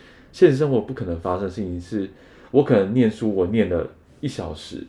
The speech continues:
但我没有，没有办法去兑现一小时的经验值或一小时的分数，但在游戏室里面是可以的。所以那种立即性的回馈会让很多人在，尤其他如果生活有挫折感的话，他一定会想沉迷、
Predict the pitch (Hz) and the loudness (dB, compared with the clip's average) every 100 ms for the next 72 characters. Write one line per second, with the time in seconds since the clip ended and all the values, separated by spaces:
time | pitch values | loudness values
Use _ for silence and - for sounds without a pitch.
0 | - - - - 165 147 101 120 120 - | -18 -20 -20 -6 0 2 2 0 0 -2
1 | 123 131 120 87 95 120 101 - 95 87 | 0 2 0 -2 2 4 4 2 -2 -4
2 | - - - - - 139 95 87 - - | -16 -20 -20 -12 -6 -2 -2 -2 -8 -8
3 | 113 - 110 113 101 95 92 101 110 117 | -8 -2 2 4 2 0 -6 -4 -2 -2
4 | 90 80 90 87 90 90 87 104 - - | -4 -4 -4 -2 -4 -6 -8 -10 -10 -16
5 | - - - 151 151 107 120 113 110 104 | -20 -12 -4 4 6 6 2 -4 -4 -4
6 | 90 - - 85 90 78 - - - - | -6 -10 -6 -4 -4 -6 -10 -12 -20 -20
7 | - - - 156 160 160 147 110 98 127 | -20 -20 -4 0 2 2 2 -2 -2 0
8 | 98 90 87 107 113 113 98 - _ _ | 0 -2 -4 -2 0 0 -2 -8 _ _
9 | - - - - 104 95 117 104 90 107 | -20 -20 -20 -6 -2 4 4 4 2 0
10 | 92 85 - - - 113 120 120 117 113 | 0 -2 -10 -14 -4 -2 0 2 2 2
11 | 107 101 92 113 90 87 78 95 95 - | 2 2 0 -2 -4 -6 -8 -10 -10 -8
12 | 127 110 104 - 80 - 87 87 | -4 -4 -4 -8 -12 -12 -10 -8